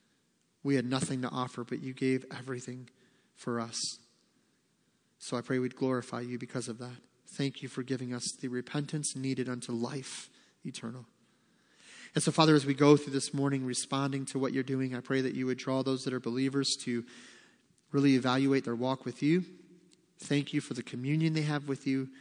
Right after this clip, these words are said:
the new life you've given to them, that they would worship and honor you.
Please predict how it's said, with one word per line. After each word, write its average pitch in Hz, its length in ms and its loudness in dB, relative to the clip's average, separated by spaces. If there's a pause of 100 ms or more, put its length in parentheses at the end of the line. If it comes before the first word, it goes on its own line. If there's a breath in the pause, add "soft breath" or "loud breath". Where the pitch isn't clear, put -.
(400 loud breath)
the 117 80 -6
new 135 200 2
life 127 340 -2
you've 135 120 -8
given 131 240 -2
to 131 160 -2
them, 123 280 -4 (840)
that - 100 -20
they 123 120 -4
would 120 120 -6
worship 123 360 0
and 120 100 -4
honor 120 220 -2
you. 123 280 -2